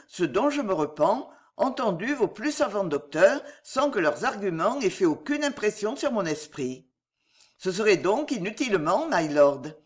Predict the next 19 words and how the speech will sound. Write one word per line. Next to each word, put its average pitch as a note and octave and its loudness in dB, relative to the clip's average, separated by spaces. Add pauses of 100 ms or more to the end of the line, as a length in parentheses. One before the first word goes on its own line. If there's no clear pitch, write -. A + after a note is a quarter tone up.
(300)
ajouta-t-elle G3 0
en D#3 -2
souriant, C#3+ -4 (320)
que F#3+ 2
vous F3 0
appelleriez A3 0
près B3+ -4
d'une E3 2
endurcie F#3+ -4
comme D#3+ 0
moi D3 0 (160)
le F#3+ 8
doyen G#3+ 6
de D3+ -2
Petersborough, D#3+ 0 (160)
si C#4+ -2
savant A#3 2
qu'il G#3+ -4
soit. C3+ 0